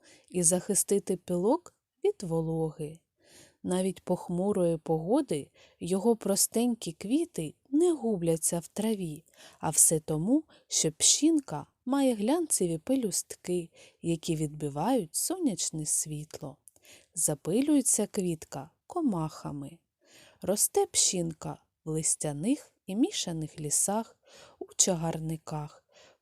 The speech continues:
поширена по всій Україні. Любить сонячне світло, тож росте на відкритих місцевостях – луках, галявинах,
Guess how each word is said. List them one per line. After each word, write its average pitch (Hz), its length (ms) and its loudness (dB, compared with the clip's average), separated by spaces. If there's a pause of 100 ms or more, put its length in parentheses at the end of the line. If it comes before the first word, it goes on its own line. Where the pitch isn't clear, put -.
поширена 185 800 0 (180)
по - 140 -2
всій - 420 2
Україні. 170 960 -4 (600)
Любить 175 560 2
сонячне 208 720 0
світло, 196 840 -2 (360)
тож 175 280 2
росте 185 520 2 (200)
на 165 180 -2
відкритих 330 640 0
місцевостях – 165 1120 0 (400)
луках, 196 720 0
галявинах, 190 1040 0